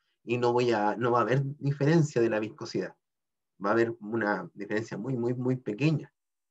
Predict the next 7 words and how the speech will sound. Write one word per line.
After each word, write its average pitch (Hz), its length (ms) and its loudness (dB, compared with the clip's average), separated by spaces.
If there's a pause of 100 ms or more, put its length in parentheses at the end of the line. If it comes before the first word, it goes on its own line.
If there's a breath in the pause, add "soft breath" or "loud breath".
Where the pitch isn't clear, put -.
(260)
¿ah? 95 200 -14 (1200)
Casi 107 220 -6
imperceptible. - 920 -2 (280 soft breath)
En 101 160 -6
cambio, 110 480 0
la 101 140 2
miel, 135 540 4